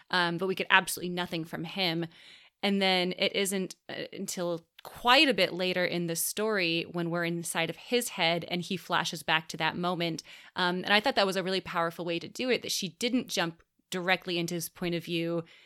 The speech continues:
and give us, like, the immediate repercussions and his immediately thoughts and feelings about that moment. Then when she did go back to it, it kind of gave this impression that, like, oh, he's really been dwelling on this and thinking a lot about it.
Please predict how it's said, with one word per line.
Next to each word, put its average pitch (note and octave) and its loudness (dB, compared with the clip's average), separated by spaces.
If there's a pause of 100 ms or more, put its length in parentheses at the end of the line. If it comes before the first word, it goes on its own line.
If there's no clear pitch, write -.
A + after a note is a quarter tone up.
(340)
and F3+ 0
give F3 2
us, F3 0
like, E3+ -2
the E3 0 (420)
immediate G3 4
repercussions F3 -2
and F3 -4
his E3+ -4
immediately F#3 0
thoughts - -4
and E3+ -6
feelings E3+ -2
about E3 -2
that E3+ 0
moment. E3+ -2 (240)
Then F3+ -2
when F3 -2
she E3+ -6
did B3 -4
go G3 0
back E3+ -4
to - -6
it, F3 0 (200)
it F3+ -4
kind F#3 -2
of F#3 -4
gave F#3 -2
this D#3 -2
impression E3+ -4
that, E3 -4
like, F3 -4
oh, E3+ 2
he's E3+ -6
really E3+ -4
been E3 -4
dwelling - -4
on - -8
this - -4
and F3 -6
thinking E3 -6
a E3+ -6
lot D#3 -4
about - -8
it. - -2